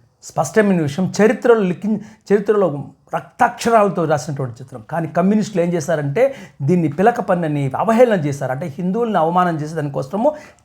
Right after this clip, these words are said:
చరిత్రను వక్రీకరింపజేస్తూ దాన్ని చేసినటువంటి పని పిలక పన్ని, యాత్రికుల పన్ను అని చెప్పాడు. కానీ అది పన్ను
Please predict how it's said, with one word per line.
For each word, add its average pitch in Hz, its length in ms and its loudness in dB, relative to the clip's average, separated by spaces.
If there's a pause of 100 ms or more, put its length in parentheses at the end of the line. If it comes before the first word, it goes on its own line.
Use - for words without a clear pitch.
చరిత్రను 220 360 2
వక్రీకరింపజేస్తూ 165 1080 -2 (340)
దాన్ని 185 320 4
చేసినటువంటి 185 560 -2
పని 226 460 -2 (420)
పిలక 202 200 2
పన్ని, 170 400 2
యాత్రికుల 180 500 2
పన్ను 147 340 -2
అని 170 180 -2
చెప్పాడు. 139 280 -2
కానీ 143 240 -2
అది 127 120 -2 (180)
పన్ను 196 440 2